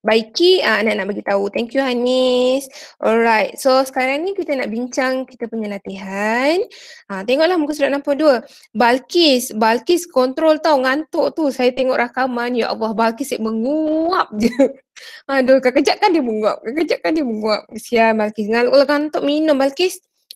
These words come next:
Penat, saya rasa awak penat tu, saya, um, awak asyik menguap tu. Okey, anak-anak, sekarang ni kita tengok muka surat enam puluh dua, iaitu, uh, tentang penghasilan dan penurunan etanol. Ingat, eh, etanol adalah salah satu alkohol.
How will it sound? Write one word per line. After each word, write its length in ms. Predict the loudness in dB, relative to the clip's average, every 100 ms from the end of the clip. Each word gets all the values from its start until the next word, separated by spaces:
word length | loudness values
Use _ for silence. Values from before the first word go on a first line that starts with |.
| -2
Penat, 320 | 2 2 0
saya 160 | -2
rasa 160 | 0 -2
awak 160 | -2 -4
penat 320 | -4 -4 -6
tu, 80 | -8
saya, 240 | -6 -6
um, 320 | -8 -8 -10 -6
awak 240 | -4 -4
asyik 160 | -8 -6
menguap 480 | -4 0 0 -2 -2 0
tu. 400 | 4 6 6 2 -6 -20 -20 -10
Okey, 320 | -2 2 2 0
anak-anak, 400 | -2 0 0 0
sekarang 320 | -2 -2 -4
ni 80 | -6
kita 160 | -12
tengok 240 | -8 -8 -6
muka 120 | -8
surat 160 | -8 -6
enam 240 | -6 -4
puluh 160 | -2 0
dua, 640 | 0 0 0 2 2 2 0 -14 -16 0
iaitu, 560 | 2 2 0 4 6 6
uh, 160 | 4
tentang 320 | 0 -4 -2 -2
penghasilan 560 | -6 -4 -2 0 0
dan 240 | 0 -2 0
penurunan 480 | 0 2 0 0 -4 2
etanol. 800 | 2 2 0 -4 0 0 0 -4 -12 -20 -14
Ingat, 220 | -4 -2 0
eh, 120 | 0 -2
etanol 480 | -6 -4 -2 -2 -2
adalah 320 | -4 -4 -4
salah 240 | -4 -4
satu 400 | -6 -8 -2 -2
alkohol. 960 | 0 0 0 0 0 2 2 2 0 -6